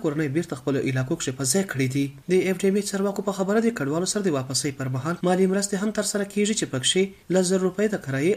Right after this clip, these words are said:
او پنځه ویشت زره روپۍ دوی ته د خرچې ورکړل کیږي. همدې سره علاقه د په رسېدو د شپږو میاشتو پورې فري خوراکي توکي هم ورکړل کیږي. د اف ډي ام ای شمالي وزیرستان معاون مجاهد توري وویل، دا مهال هم شمالي وزیرستان څخه نږدې شلو نه پنځه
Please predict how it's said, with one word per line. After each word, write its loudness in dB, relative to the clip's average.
او -4
پنځه 0
ویشت 0
زره 2
روپۍ 2
دوی 6
ته 4
د 2
خرچې 0
ورکړل 0
کیږي. 2
همدې 4
سره 2
علاقه 0
د -6
په 2
رسېدو 2
د -2
شپږو -2
میاشتو -2
پورې 0
فري 4
خوراکي 0
توکي 2
هم 0
ورکړل 0
کیږي. 2
د 2
اف 0
ډي 4
ام 4
ای -2
شمالي 2
وزیرستان 0
معاون 0
مجاهد -2
توري 2
وویل، 2
دا 6
مهال 4
هم 4
شمالي 0
وزیرستان 0
څخه -2
نږدې 2
شلو 4
نه 0
پنځه 0